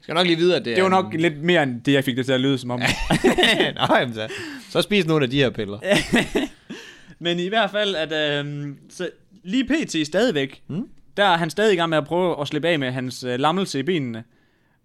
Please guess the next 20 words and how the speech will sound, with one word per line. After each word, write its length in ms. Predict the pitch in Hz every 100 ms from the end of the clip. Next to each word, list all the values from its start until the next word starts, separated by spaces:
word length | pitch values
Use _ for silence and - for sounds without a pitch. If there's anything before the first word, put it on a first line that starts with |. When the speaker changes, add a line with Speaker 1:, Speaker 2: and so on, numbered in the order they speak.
| _
Speaker 2:
Og 380 | 156 143 139 131
han 120 | 143
er 40 | 147
begyndt 200 | 151 185
at 40 |
få 60 | 143
synet 300 | 214 156 120
tilbage. 340 | 113 127 135 - _ _ -
Speaker 1:
Ah. 140 | 101 - - - - - 143
Speaker 2:
Øh, 280 | 151 143 139 135 -
ikke 160 | 160 156
også? 100 | 160
Og 60 |
der 60 | 208
kan 100 | 226
man 40 | 190
godt 100 | 196
lige 100 | 185
hurtigt 220 | 185 170
sige, 360 | 147 151 156